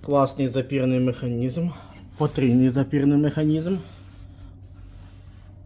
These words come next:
Піч має керамічне покриття.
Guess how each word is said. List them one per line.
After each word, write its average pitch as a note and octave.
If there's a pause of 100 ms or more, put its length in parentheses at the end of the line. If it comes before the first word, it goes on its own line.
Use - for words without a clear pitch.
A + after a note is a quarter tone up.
(2500)
Піч C3
має A#2+
керамічне B2+ (1120)
покриття. B2